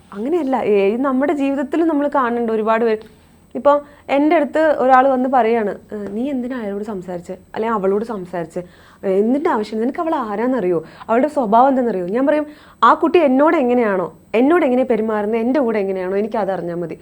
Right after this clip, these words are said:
ബാക്കിയുള്ളവരെന്താണ്, ബാക്കിയുള്ളവരെന്താ ചിന്തിച്ച് വെച്ചാൽ എനിക്ക് അറിയേണ്ട ആവശ്യമില്ല. അവൾ ഹാപ്പിയാണ്, അവൾ എന്നോട് സംസാരിക്കുമ്പോൾ ഹാപ്പിയാണെന്നുണ്ടെങ്കിൽ എനിക്ക് ഒരു കുഴപ്പമില്ല." അതുപോലെ തന്നെ നമുക്ക്, ഏ, നമ്മള് ഇപ്പം വീട്ടുകാർക്ക് സങ്കടം ഉണ്ടായിരുന്നു ഞാൻ സിനിമയിൽ പോകുന്നത്, ഏ,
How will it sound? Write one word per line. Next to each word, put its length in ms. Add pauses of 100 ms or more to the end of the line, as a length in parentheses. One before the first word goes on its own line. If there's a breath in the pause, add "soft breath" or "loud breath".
(260 soft breath)
ബാക്കിയുള്ളവരെന്താണ്, 1120
ബാക്കിയുള്ളവരെന്താ 600
ചിന്തിച്ച് 380
വെച്ചാൽ 160
എനിക്ക് 200
അറിയേണ്ട 240
ആവശ്യമില്ല. 380 (560 loud breath)
അവൾ 220
ഹാപ്പിയാണ്, 580
അവൾ 140
എന്നോട് 300
സംസാരിക്കുമ്പോൾ 540
ഹാപ്പിയാണെന്നുണ്ടെങ്കിൽ 920 (380 loud breath)
എനിക്ക് 180
ഒരു 140
കുഴപ്പമില്ല." 460 (240 loud breath)
അതുപോലെ 340
തന്നെ 120
നമുക്ക്, 500 (340 loud breath)
ഏ, 160 (300)
നമ്മള് 540 (400)
ഇപ്പം 340
വീട്ടുകാർക്ക് 640
സങ്കടം 400
ഉണ്ടായിരുന്നു 400
ഞാൻ 260
സിനിമയിൽ 380
പോകുന്നത്, 500 (340 loud breath)
ഏ, 40